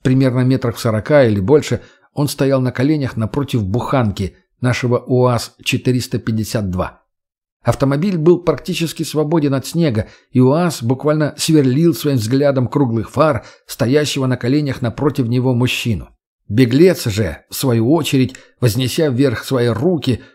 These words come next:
что-то там бормотал на своём неизвестном языке. Немного понаблюдав за придурком, разговаривающим с автомобилем, направился в его сторону. "Слышишь,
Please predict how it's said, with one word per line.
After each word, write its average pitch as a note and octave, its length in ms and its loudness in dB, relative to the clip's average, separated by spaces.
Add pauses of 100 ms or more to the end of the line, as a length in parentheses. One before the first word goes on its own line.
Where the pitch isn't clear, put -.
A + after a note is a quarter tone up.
что-то D#3+ 300 -2
там D3+ 220 -2
бормотал C3 520 0
на C#3 120 -2
своём B2+ 360 -2
неизвестном B2+ 520 0
языке. A2+ 580 -2 (500)
Немного A#2+ 380 2
понаблюдав A#2 560 2
за A2+ 100 2
придурком, A2+ 580 2 (260)
разговаривающим A2+ 840 0
с - 80 -4
автомобилем, G#2+ 720 2 (180)
направился B2 640 0
в A2+ 40 0
его A#2+ 200 2
сторону. E2+ 400 -4 (720)
"Слышишь, B2+ 560 -2